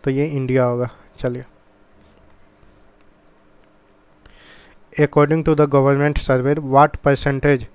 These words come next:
of rural household do not have toilet facilities? तो ट्वेंटी वन परसेंट।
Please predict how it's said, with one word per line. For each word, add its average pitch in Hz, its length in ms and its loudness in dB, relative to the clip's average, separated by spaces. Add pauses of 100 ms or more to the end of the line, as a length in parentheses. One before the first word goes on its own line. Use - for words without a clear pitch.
(600)
of 151 400 2
rural 160 420 4 (400)
household 139 520 2 (260)
do 151 100 4
not 156 180 4
have 147 240 0 (120)
toilet 135 300 0 (100)
facilities? 135 600 -2 (340)
तो 143 80 -6
ट्वेंटी 139 360 0
वन 139 200 0
परसेंट। 123 400 -4